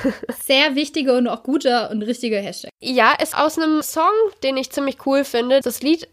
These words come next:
Speaker 1: ist, glaub ich, schon letztes Jahr rausgekommen. Also ist gar nicht so brandaktuell, aber ich finde, es fasst sowas zusammen. So ein Gefühl, was ich auch oft habe, wenn man kommuniziert und wenn man vor allem digital kommuniziert,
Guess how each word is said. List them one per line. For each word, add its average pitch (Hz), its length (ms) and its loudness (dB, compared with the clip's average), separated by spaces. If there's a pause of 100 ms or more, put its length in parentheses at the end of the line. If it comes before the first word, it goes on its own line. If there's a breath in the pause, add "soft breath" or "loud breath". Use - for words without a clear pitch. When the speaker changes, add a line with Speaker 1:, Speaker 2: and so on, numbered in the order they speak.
Speaker 1:
ist, 262 220 -2
glaub 220 220 2
ich, 269 120 2
schon 233 220 0
letztes 220 540 0
Jahr 175 180 2
rausgekommen. 175 540 -2
Also 233 160 4
ist 226 80 0
gar 240 140 4
nicht 285 120 -2
so 247 100 0
brandaktuell, 233 680 0
aber 233 140 2
ich 233 100 0
finde, 277 200 0
es - 120 -4
fasst - 420 -8
sowas 247 420 2
zusammen. 269 760 2 (100)
So 226 160 4
ein 277 140 2
Gefühl, 349 420 2 (140)
was 320 160 0
ich - 160 -6
auch 311 200 2
oft - 360 -6
habe, 254 600 2
wenn 233 260 0
man 220 260 0
kommuniziert 233 720 2
und 240 120 2
wenn 196 100 0
man 185 80 -2
vor - 140 -4
allem 196 160 0
digital 262 580 -2
kommuniziert, 247 720 -2